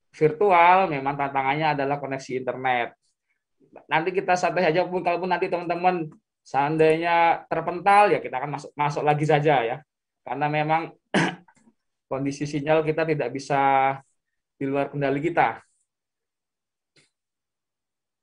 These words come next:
Kemudian pilihlah posisi yang tenang, biar kita bisa lebih nyaman berkegiatan. <clears throat>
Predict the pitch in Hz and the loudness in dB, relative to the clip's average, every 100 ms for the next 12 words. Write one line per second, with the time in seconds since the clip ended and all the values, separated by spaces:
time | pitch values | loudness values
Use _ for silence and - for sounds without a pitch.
0 | _ _ _ _ _ _ _ - 139 143 | _ _ _ _ _ _ _ -16 -14 -6
1 | 165 160 185 175 175 180 180 165 175 175 | -4 -2 0 0 2 0 0 -4 -4 -4
2 | 170 175 202 247 311 214 147 143 143 156 | -4 -2 0 0 -2 -4 -4 -4 -2 -2
3 | 151 156 151 143 151 151 _ _ _ _ | 0 -2 -2 0 -2 -2 _ _ _ _
4 | _ _ 147 147 151 156 151 156 151 151 | _ _ -6 -2 -2 0 -2 -2 -8 -4
5 | 143 143 147 190 254 262 _ 190 _ _ | -2 -2 0 -2 -2 -12 _ -20 _ _
6 | 156 _ _ _ _ _ _ _ _ _ | -20 _ _ _ _ _ _ _ _ _
7 | _ _ _ - 151 - | _ _ _ -6 -6 -6